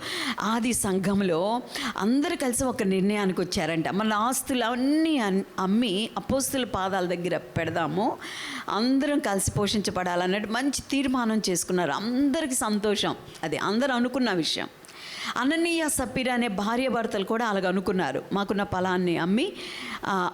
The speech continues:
ఆ డబ్బుని తీసుకొచ్చి ఆ మందిరంలో అపొస్తలుల పాదాల దగ్గర పెట్టాలి" అనుకున్నారు. ఆ, అది, ఆ, అలా వాళ్ళు అనుకున్న తర్వాత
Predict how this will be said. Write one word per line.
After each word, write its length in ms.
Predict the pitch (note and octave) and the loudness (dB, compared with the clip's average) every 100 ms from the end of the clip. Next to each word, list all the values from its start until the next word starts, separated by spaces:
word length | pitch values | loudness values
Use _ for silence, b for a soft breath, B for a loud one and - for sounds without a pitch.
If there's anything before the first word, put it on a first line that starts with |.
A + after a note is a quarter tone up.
| G3 | -2
ఆ 40 | |
డబ్బుని 420 | F3 F#3+ F3+ A3+ | -2 0 2 2
తీసుకొచ్చి 540 | F#3+ F3+ - F#3 F3 B3+ - | 2 0 0 -2 0 -4 -2
ఆ 160 | E3+ F3 | -2 0
మందిరంలో 560 | E3+ F#3+ G#3 G#3+ F#3+ C#3+ | 2 2 2 2 2 0
అపొస్తలుల 420 | - G3 - F#3+ | 0 0 0 -2
పాదాల 320 | E3+ E3+ E3+ E3 | 0 0 0 0
దగ్గర 140 | E3 | -2
పెట్టాలి" 600 | E3 D#3+ F3+ E3 F3 D#3+ - - - - - - - - - - - | -4 -4 -2 0 0 -2 -6 -18 -20 -20 -20 -20 -20 -20 -20 -16 -4
అనుకున్నారు. 500 | G3+ G#3+ F3+ D#3 - B B B A3 B B - | -2 0 0 0 -4 B B B -12 B B -6
ఆ, 260 | A#3+ B3 A3+ | -4 -2 -2
అది, 160 | B3+ A#3+ | 0 0
ఆ, 400 | - G#3+ G3 - A#3 | 0 0 0 -2 -2
అలా 220 | D4 C4+ | 0 0
వాళ్ళు 220 | A#3+ A3 | 2 2
అనుకున్న 360 | G#3+ A#3+ D#4 D#4+ | 2 2 0 0
తర్వాత 680 | B3+ G3+ F#3+ F#3+ F4 F#4+ | -2 0 0 0 0 0